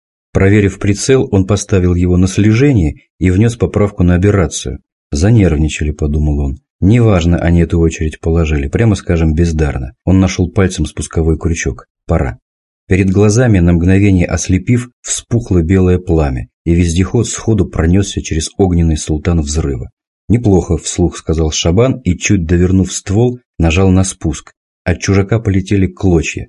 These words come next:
Он вспыхнул и растёкся, как пластилиновая фигурка на раскалённой плите. Потом язык огня пропал, удушенный столбом жирного дыма, и то, что осталось от чужака,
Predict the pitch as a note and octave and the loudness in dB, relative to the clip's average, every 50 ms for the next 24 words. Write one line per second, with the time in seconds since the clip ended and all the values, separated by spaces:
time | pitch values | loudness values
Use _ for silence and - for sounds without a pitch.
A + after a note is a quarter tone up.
0 | _ _ - - F2+ F#2 E2 - - - - - B2 A#2+ A#2+ - E2 D#2 - - | _ _ -6 -2 0 0 0 -2 -6 -8 -4 -2 -2 -2 -2 -2 -4 -4 -2 -2
1 | E2+ E2+ F2 E2+ - - - A#2 - - - - - D#2 - - - E2+ - - | -2 -2 -2 -2 -2 -2 -2 -2 -4 -6 -8 -6 -6 -6 -6 -4 -4 -4 -4 -2
2 | - F#2 F#2 G2+ F#2+ F#2+ F#2 F2+ E2+ - - F#2 E2+ G2+ A2+ A2+ - - E2 D#2 | -2 0 0 2 2 2 0 0 -2 -2 -2 -2 0 2 0 0 0 -2 -2 -2
3 | D#2 D2+ - - - F2 F2 F#2+ F#2+ F#2 F2 E2 - - E2+ F#2 F#2+ - - C2+ | -2 -4 -6 -6 -4 -2 0 2 2 2 0 -2 -2 -2 -4 -4 -4 -6 -8 -8
4 | A#1 - _ _ _ _ _ _ - E2 D#2+ - G2 F#2+ F#2 F2+ F2+ F#2 F#2 E2+ | -10 -10 _ _ _ _ _ _ -4 -2 0 2 2 2 4 2 2 0 0 0
5 | - F2+ E2 E2+ F2+ E2+ D#2 - D#2+ D#2+ D2 - G2 G#2+ A#2+ A#2+ A#2+ _ _ _ | 0 0 0 0 0 -2 -2 -2 -4 -4 -2 -2 0 0 0 -2 -4 _ _ _
6 | _ - F#2+ G2 G#2 A2+ G#2+ - - G#2 F#2+ F#2+ F2+ - - - F#2+ F#2 G2 F#2 | _ -2 0 2 2 2 0 0 0 0 2 2 0 -2 -2 0 0 0 2 2
7 | F2+ G2 F2+ F2 D#2+ D2+ F2+ F#2+ F2 E2+ F2 F2 F2 E2+ E2+ F2 F2 E2+ E2 D#2+ | 2 2 2 0 0 0 0 0 2 2 2 2 0 0 0 0 2 2 0 0
8 | - - _ _ _ _ _ _ - F2 - - G2+ - - F#2+ - - F#2+ F2 | -4 -8 _ _ _ _ _ _ -8 -4 -2 -2 -2 -2 -2 -4 -2 -2 -2 -4
9 | - - - G#2+ F#2+ F2+ E2 - - E2+ E2 - - - F#2 E2 F2 F2 E2+ - | -4 -4 -2 0 0 0 0 -2 -4 -6 -6 -6 -4 -2 0 0 0 0 -2 -2
10 | A#2 B2 B2+ B2 | -2 -2 -2 -6